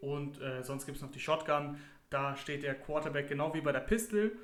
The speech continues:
nur der Running Back steht nicht hinterm Quarterback, sondern er steht neben dem Quarterback. Also das sind jetzt die Positionen, die mir auf die Schnelle einfallen. I-Formation gibt's auch noch,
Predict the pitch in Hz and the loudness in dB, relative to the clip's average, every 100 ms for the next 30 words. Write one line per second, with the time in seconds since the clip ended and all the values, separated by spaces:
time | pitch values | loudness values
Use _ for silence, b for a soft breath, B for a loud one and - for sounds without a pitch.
0 | B - 170 165 151 175 196 160 156 160 | B -8 -2 2 6 6 6 4 4 0
1 | - - 214 226 185 175 170 165 151 143 | -2 4 6 6 4 4 4 0 0 -4
2 | 135 147 143 139 170 147 123 127 123 127 | -4 -4 -4 0 2 2 -2 -2 -4 -2
3 | 127 123 - B B - 131 131 127 - | -4 -6 -12 B B -12 -8 -8 -10 -14
4 | 131 143 143 135 147 139 139 147 143 135 | -12 -6 -6 -6 -6 -6 -4 -4 -2 -2
5 | 127 - - - - - 139 131 143 147 | -4 -8 -18 -20 -12 -6 0 4 2 2
6 | 135 139 151 156 143 143 139 139 156 165 | 2 4 2 2 2 0 -2 -2 2 4
7 | 160 160 | 2 0